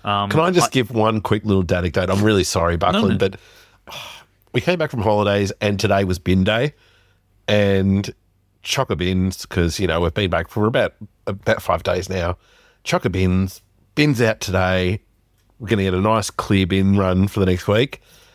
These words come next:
Speaker 2: Red bin gets collected once a fortnight.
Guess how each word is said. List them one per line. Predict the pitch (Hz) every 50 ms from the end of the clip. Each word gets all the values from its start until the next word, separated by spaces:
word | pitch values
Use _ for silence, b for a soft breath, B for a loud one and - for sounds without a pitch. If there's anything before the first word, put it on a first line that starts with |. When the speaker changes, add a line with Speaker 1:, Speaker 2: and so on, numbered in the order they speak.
| b b b
Speaker 2:
Red | - 107 123 120 95
bin | 92 131 131 139 143
gets | 120 98 -
collected | - - 107 98 95 - 95 90 92 - _ _ _ _ _
once | - 117 95 85 101 101 101 101 -
a | -
fortnight. | 101 - 107 104 104 92 104 127 160 190 196